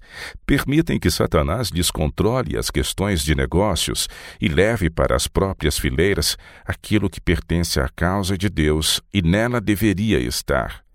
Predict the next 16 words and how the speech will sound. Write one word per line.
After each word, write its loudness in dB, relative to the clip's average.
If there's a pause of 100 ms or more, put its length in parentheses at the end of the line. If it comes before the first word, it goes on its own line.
(500)
"Deus 4
vos 0
observa, 0
mordomos 0
infiéis. -2 (320)
Ele 2
vos 0
chamará 2
a -2
contas." -2 (360)
Vi 0
que -4
os 0
mordomos 0
de 0
Deus -2